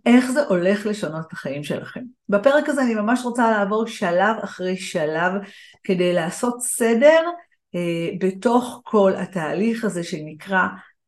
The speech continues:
עסק אמיתי, רווחי, הוא מצליח, שמייצר לנו שקט וביטחון, והכי חשוב,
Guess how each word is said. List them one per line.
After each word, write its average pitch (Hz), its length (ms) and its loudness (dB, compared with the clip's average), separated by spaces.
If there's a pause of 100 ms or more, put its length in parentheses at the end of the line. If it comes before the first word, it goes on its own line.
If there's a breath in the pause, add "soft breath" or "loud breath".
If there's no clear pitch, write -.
(120)
עסק 254 540 4 (120)
אמיתי, 190 760 0 (120)
רווחי, 202 680 -4 (120)
הוא 170 160 -4
מצליח, 175 600 -2
שמייצר 180 600 -4
לנו 202 220 -2
שקט 262 540 -2
וביטחון, 185 680 -2
והכי 185 460 -4
חשוב, 381 440 2